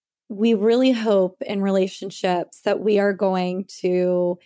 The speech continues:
have, again, these partners that have these meaningful conversations with us and that they,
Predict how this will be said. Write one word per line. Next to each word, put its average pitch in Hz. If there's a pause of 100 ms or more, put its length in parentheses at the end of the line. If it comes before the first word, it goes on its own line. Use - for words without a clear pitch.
(480)
have, 208
again, 214
these 196
partners 208
that 202
have 208
these 190
meaningful 269
conversations 233
with 226
us 208
and 208
that 190
they, 190